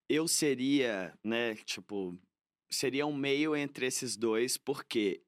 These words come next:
eu não quero dar o braço a torcer, eu acho que entre o virginiano, assim,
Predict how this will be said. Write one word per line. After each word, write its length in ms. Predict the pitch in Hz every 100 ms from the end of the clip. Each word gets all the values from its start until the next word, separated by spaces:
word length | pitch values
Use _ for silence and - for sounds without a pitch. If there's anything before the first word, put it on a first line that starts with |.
| _ _ _
eu 180 | 117 127
não 220 | 139 147
quero 760 | 151 - 123 131 135 143 151 147 - _ _ _ _ -
dar 240 | 117 135
o 80 | 139
braço 520 | 127 135 147 185 -
a 60 | 180
torcer, 600 | 180 160 139 - 123 123
eu 120 | 113
acho 180 | 117 -
que 100 | -
entre 220 | 120 120
o 20 |
virginiano, 800 | 110 110 104 101 98 107 113 98
assim, 480 | 87 - 123 110 95